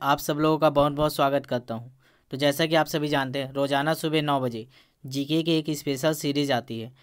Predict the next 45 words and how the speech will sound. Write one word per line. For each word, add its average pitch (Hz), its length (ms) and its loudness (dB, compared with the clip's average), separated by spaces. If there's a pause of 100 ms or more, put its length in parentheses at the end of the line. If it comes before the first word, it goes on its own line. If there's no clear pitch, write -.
(200)
जीके 135 340 -2
फ्राई 147 260 0
कोर्सेज 131 420 -2
के 127 80 -10
नाम 110 180 -6
से। 110 200 -16 (360)
उसी 135 200 -4
सीरीज 160 280 -2
का 151 120 0
आज 147 120 0
हम 156 120 -4
लोग 156 120 -2
का 170 60 0
ग्यारहवाँ 120 360 0
क्लास 104 340 -10
है। 120 100 -18 (500)
तो 151 40 -2
इस 156 120 -4
सीरीज 160 220 0
में 160 80 2
आज 151 140 0
हम 156 200 -4
लोग 156 140 -2
बात 139 200 0
करेंगे 151 420 -4 (300)
सार्क 151 400 0
सम्मेलन 147 460 -4
में 151 180 -6
जितने 143 300 -8
भी 156 100 -4
सम्मिलित 143 400 -6
देश 143 260 -2
हैं 151 80 -6
उसके 127 300 -8
बारे 107 260 -4
में। 107 160 -14 (840)
इससे 143 200 -4
पहले 147 240 4
वाले 165 160 6
वीडियो 156 320 0
में 160 100 -2
हम 156 160 -4
लोग 151 220 -2
ने, 160 120 -2
अ, 175 60 -6